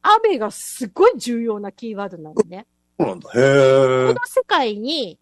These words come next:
Speaker 1: す-、あの、降る雨っていうのが、トキウっていう、その時間の時に雨って書いてトキウなんだけども、
Speaker 2: はいはい。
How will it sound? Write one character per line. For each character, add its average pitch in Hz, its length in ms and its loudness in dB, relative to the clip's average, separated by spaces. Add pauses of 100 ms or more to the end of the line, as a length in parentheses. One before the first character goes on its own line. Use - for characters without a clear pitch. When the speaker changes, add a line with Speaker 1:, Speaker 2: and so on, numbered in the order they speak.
(280)
Speaker 1:
す-、 320 560 -6
あ 233 100 -6
の、 220 140 -8
降 - 160 -6
る 285 180 -4
雨 285 280 -2
っ 233 60 -14
て - 160 -16
い 196 140 -14
う 185 100 -12
の 175 140 -12
が、 208 240 -6 (420)
ト 466 140 0
キ 403 200 -2
ウ 226 100 -6
っ - 20 -12
て - 220 -14
い 202 140 -8
う、 180 180 -8
そ - 140 -12
の 202 200 -8
時 190 140 -12
間 392 360 2
の 359 280 -4 (420)
時 302 140 -10
に 277 380 -8 (220)
雨 311 240 -4
っ 233 40 -6
て - 240 -16
書 185 100 -14
い 180 100 -16
て 247 160 -12
ト 233 140 -20
キ 220 260 -16
ウ 208 280 -12 (260)
な 214 160 -12
ん 208 40 -12
だ 226 80 -4
け - 80 -6
ど - 40 -20 (320)
も、 285 60 -8
Speaker 2:
は 277 60 -6
い - 20 -8
は 202 60 -18
い。 - 20 -20